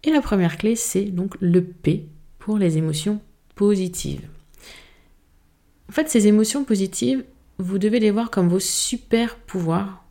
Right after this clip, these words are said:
pour aspirer à un mieux-être. J'en ai fait un atelier entier pour les pépites sur ces super pouvoirs, nos dix super pouvoirs, et les pépites, elles ont adoré prendre conscience qu'elles avaient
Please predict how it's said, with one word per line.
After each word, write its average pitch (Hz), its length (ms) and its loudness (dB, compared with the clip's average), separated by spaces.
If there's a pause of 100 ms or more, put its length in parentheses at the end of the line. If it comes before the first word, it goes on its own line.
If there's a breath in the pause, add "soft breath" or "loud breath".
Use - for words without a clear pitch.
(160)
pour 175 160 -4
aspirer 190 440 -2
à 202 60 0
un 165 120 2
mieux-être. 156 760 0 (180)
J'en 190 220 0
ai 196 120 4
fait 233 160 0
un 180 300 4
atelier 190 640 0 (180)
entier 196 440 -2
pour 180 200 -6
les 170 140 0
pépites 170 500 -6
sur 151 160 -10
ces 170 160 -6
super 175 520 -6
pouvoirs, 170 440 -4 (460 loud breath)
nos 196 320 6
dix 185 360 0
super 196 540 -4
pouvoirs, 190 480 -4
et 190 60 0
les 160 100 -2
pépites, 165 380 -6
elles 160 200 -4
ont - 80 -6 (140)
adoré 185 500 0 (380 loud breath)
prendre 196 340 0
conscience 156 600 -6 (180)
qu'elles 156 240 -4
avaient 185 260 -2